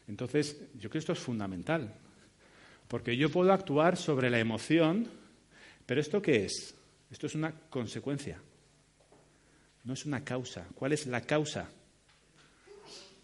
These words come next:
Aquella. Si yo actúo sobre el miedo,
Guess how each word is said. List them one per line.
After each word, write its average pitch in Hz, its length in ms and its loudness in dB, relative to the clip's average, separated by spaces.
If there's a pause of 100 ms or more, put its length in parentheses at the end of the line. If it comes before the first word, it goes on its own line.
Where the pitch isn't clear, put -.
Aquella. 107 420 -4 (1160)
Si 123 200 -2
yo 151 120 6
actúo 190 480 6
sobre 131 280 2
el 117 100 4
miedo, 196 580 6